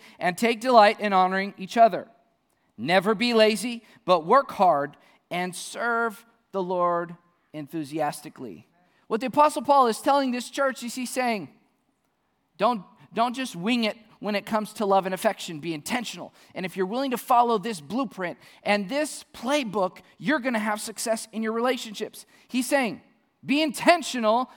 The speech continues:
about treating the people in your life right." You can't treat someone wrong and expect them to treat you right.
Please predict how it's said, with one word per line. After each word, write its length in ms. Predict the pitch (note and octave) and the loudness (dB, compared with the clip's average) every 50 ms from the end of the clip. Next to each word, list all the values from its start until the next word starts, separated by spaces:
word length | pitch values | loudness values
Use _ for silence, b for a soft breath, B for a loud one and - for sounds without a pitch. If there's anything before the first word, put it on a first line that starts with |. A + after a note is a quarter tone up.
| B | B
about 340 | B G#3+ A3+ B3 B3+ B3+ B3+ | B 8 8 10 8 8 6
treating 320 | - - C4+ C#4 D4 C#4+ C4+ | 0 -6 -4 -2 0 0 0
the 80 | B3 | 0
people 320 | F#3+ B3 C4 A#3 - C4+ C4+ | -2 -2 -4 -2 -2 -2 0
in 80 | C4 | 0
your 120 | B3+ B3 A#3 | 2 4 6
life 280 | A3+ A3 A3+ B3+ A#3+ | 6 6 6 4 2
right." 560 | B3+ C#4 D4 C#4+ C4+ A#3+ F3+ C3 - - - _ _ _ _ _ _ _ _ _ _ _ _ _ _ _ - | 0 2 4 6 6 4 4 0 -8 -16 -20 _ _ _ _ _ _ _ _ _ _ _ _ _ _ _ -10
You 120 | - A3 | -8 -4
can't 240 | G3+ - C4+ C#4 C4+ | 0 2 2 2 0
treat 220 | - - C4+ G3+ G3+ | -4 -8 -10 -8 -4
someone 340 | - C4 B3 A#3 A3+ A3 | -2 0 2 2 2 4
wrong 520 | G#3 G#3 A3 A3 A3+ A3+ A3 A3 G#3+ G#3+ G#3 B B B | 6 6 8 8 10 8 8 8 6 2 -4 B B B
and 160 | - F#3+ G3 | -2 -2 -2
expect 400 | F#3+ F#3 - - A3+ G#3 G3+ - | -2 -4 -4 0 0 0 0 0
them 160 | G#3+ A3 G#3 | -2 -2 -2
to 80 | F3+ G3 | -4 -8
treat 360 | F#3 - - A3+ G#3 - - | -10 -10 -10 -10 -10 -10 -8
you 100 | A3 G#3 | -8 -2
right. 360 | G3+ G#3+ A3 G#3 F3+ C#3+ - | 4 4 6 6 4 2 -2